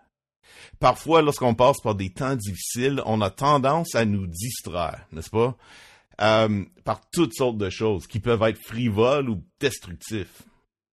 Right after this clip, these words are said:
Nous savons que ces choses sont malsaines,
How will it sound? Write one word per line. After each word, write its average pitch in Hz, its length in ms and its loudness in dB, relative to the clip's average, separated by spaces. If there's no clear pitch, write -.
Nous 117 260 2
savons 143 500 2
que 143 160 -4
ces 110 160 -6
choses 104 300 -2
sont 95 160 -4
malsaines, 87 760 -6